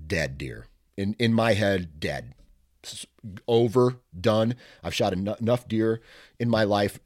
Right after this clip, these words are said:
to know that this deer is not going to survive this shot, and he will not make it far because I absolutely just smoked him.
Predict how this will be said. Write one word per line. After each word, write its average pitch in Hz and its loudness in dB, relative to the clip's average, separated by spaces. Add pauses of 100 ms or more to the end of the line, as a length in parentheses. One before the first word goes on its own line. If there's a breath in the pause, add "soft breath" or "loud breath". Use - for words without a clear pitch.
(100)
to 104 -4
know 95 2
that 80 -6
this 113 0
deer 92 -2
is 80 -8
not 87 -6
going 98 -2
to 104 -8
survive 78 -6
this 76 -6 (140)
shot, 73 -4 (340 loud breath)
and 85 -8
he 82 -8
will 82 0
not 90 -4
make 82 -6
it - -12
far 69 -8 (120)
because 69 -10 (100)
I 80 -8
absolutely 82 -6
just 73 -8
smoked 78 -4
him. 64 -12